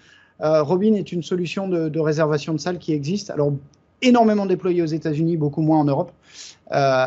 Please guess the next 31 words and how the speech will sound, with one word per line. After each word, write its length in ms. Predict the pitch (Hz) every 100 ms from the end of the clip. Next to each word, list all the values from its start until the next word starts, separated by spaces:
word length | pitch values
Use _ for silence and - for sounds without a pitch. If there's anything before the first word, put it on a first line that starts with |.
| -
mais 140 | 151
qui 100 | 147
est 40 | 160
compatible 440 | 165 165 - 160
Google. 340 | 156 147 113 113 _ - _ -
Euh, 420 | 147 147 139 135 135
voilà. 280 | 151 139
Et 60 | 156
Mithio, 340 | 190 160 220
c'est 160 | 220 190
une 120 | 175
solution 400 | 185 170 147 185
de 100 | 175
réservation 520 | 160 151 151 147 143
de 60 | 139
salle 200 | 170 151
que 120 | -
nous 300 | 151 185 170
avons, 160 | 165 160
nous, 240 | 156 160 147 - _ -
euh, 480 | - 135 127 123 117 - - -
Logitech. 460 | 143 139 139 120 - _ _ -
Et 100 | 165
puis, 160 | 226 226
l'autre 320 | 240 247 240
élément 260 | 226 240
qu'on 160 | 254 220
a 80 | 196
rajouté 380 | 190 180 190 208
aussi, 320 | 196 247 254
c'est 400 | - 208 233